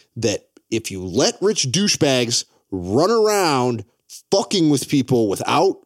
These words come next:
fucking repercussion, they're just gonna keep doing it. There is no such thing as trickle-down economics.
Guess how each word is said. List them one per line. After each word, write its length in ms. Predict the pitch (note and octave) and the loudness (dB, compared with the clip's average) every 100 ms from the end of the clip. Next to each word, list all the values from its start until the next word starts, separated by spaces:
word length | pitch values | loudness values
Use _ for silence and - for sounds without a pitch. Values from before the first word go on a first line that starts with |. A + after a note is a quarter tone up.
| - | -10
fucking 440 | - D#3 D#3 C3+ | -2 -2 0 0
repercussion, 760 | A2+ E3 E3+ - F#3+ - A2 F2+ - - - | 0 0 -2 -2 -2 0 -2 -6 -16 -10 -4
they're 120 | D3+ | -2
just 280 | D3 C4+ - | -2 -2 -2
gonna 140 | B3+ | -2
keep 260 | - G3 A#2 | -2 -4 -2
doing 240 | G#3+ D3 | 0 0
it. 180 | E2 - _ - | -4 -12 _ -6
There 180 | A2 A2 | -2 0
is 140 | G2+ | -2
no 220 | G2+ C#3+ | -2 -2
such 240 | G3+ G#3+ - | 0 -2 -2
thing 160 | A3 | 0
as 100 | G#3 | -2
trickle-down 420 | - F#3+ F#3+ F3+ E3 | -2 -2 0 0 0
economics. 580 | E3 D#3 C#3 C#3 - | -2 -2 0 -2 -2